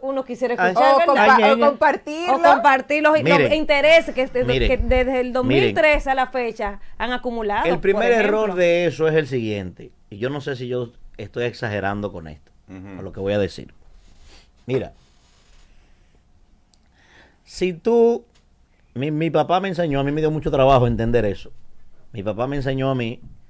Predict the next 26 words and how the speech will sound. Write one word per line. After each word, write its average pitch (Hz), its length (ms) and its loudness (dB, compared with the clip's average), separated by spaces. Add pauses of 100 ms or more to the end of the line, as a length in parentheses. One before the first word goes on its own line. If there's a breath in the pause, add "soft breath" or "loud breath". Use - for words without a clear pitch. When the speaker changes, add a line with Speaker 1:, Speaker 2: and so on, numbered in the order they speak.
(300)
Speaker 2:
que 117 100 -4
el 113 120 -4
que 113 140 -2
pide 147 580 -2
tiene 120 220 -4
que 113 60 -6
estar 120 180 -2
de 117 80 0
acuerdo 117 340 0
con 107 140 -4
el 95 60 -4
que 104 80 0
va 104 100 2
a 98 40 0
dar. 92 240 -4 (460)
Speaker 4:
Siempre. 71 460 -20 (160)
Speaker 2:
Si 127 300 -8
yo 135 140 4
le 170 80 4
estoy 170 200 2
regalando 160 440 2
a - 40 6
usted 156 200 2
cinco 147 260 -4
mil 160 160 0
pesos, 135 380 -2